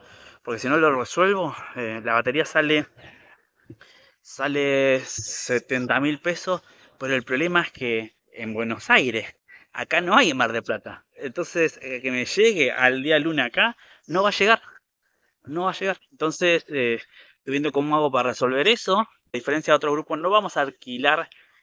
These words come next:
equipos porque nos vamos a valer de que, lo que tenemos y de tratar de contar una buena historia. <laughs> Eh, y, y el gasto más grande que tenemos que hacer es ir hasta Santo Domingo, el combustible, la comida.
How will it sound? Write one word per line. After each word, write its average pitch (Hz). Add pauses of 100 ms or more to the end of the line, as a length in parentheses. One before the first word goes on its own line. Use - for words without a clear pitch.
(120)
equipos -
porque 123
nos 135
vamos 165
a -
valer 160
de 160
que, 123
lo 113
que 110
tenemos 160
y 123
de 110
tratar 139
de 165
contar 135
una 143
buena 135
historia. 135
<laughs> - (440)
Eh, 135 (640)
y, 123
y 120
el 117
gasto 131
más 147
grande 151
que 127
tenemos 135
que 151
hacer 160
es 156
ir 139
hasta 127
Santo 120
Domingo, 127
el 113
combustible, 120
la 110
comida. 120